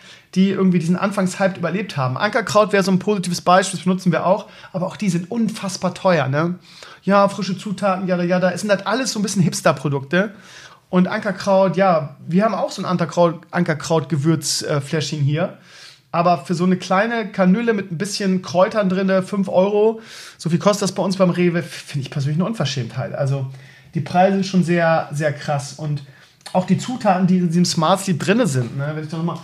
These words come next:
ich hab's in dem, in dem Video auch vorgelesen, da ist drinne, ähm, steht hinten drauf,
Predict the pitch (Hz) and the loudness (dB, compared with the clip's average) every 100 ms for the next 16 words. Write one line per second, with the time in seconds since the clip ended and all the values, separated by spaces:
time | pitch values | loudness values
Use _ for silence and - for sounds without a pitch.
0 | - - 185 180 170 185 165 190 185 135 | -12 -10 -2 0 0 -2 0 2 2 0
1 | - 214 214 156 156 160 165 - 165 - | 2 4 4 0 -2 0 0 0 -4 -2
2 | 175 220 240 269 269 - - - - _ | 0 0 0 -2 -4 -10 -20 -20 -20 _
3 | _ _ - 165 160 160 - 143 185 156 | _ _ -8 -4 -4 -6 -6 -4 -4 -4
4 | 156 175 202 - | 0 2 0 -4